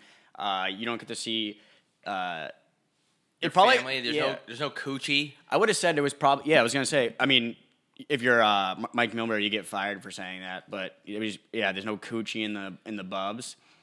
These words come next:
Speaker 1: Uh, and
Speaker 2: In the bubbies.
Speaker 1: Yeah.
Speaker 2: There's one positive from the, this,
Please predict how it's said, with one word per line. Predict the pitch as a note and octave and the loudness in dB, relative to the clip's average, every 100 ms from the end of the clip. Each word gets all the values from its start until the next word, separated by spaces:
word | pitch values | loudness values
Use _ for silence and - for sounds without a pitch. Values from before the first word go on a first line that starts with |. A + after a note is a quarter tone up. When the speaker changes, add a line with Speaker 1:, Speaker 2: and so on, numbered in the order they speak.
| - _ _ | -20 _ _
Speaker 1:
Uh, | A2 G2+ G2 G2 F#2+ F#2 - _ _ _ _ - | -2 0 0 0 -2 -6 -12 _ _ _ _ -2
and | A#2 A2 G#2 - _ _ - | 2 2 0 -8 _ _ -8
Speaker 2:
In | C#3+ | -4
the | D3 | -4
bubbies. | B2+ D3 C3 A2 G2 - - | 0 2 2 2 -10 -14 -14
Speaker 1:
Yeah. | - A2 G2 E2+ _ _ _ _ _ _ _ | -4 -2 -2 -6 _ _ _ _ _ _ _
Speaker 2:
There's | - G#3+ | -2 -2
one | C#4+ F#4+ | 0 -2
positive | G3 D3+ D3 C#3+ C3+ | 2 2 2 0 -2
from | - C3+ A#2+ | 0 -2 -2
the, | A2+ - | -6 -6
this, | A2+ A2 | -10 -10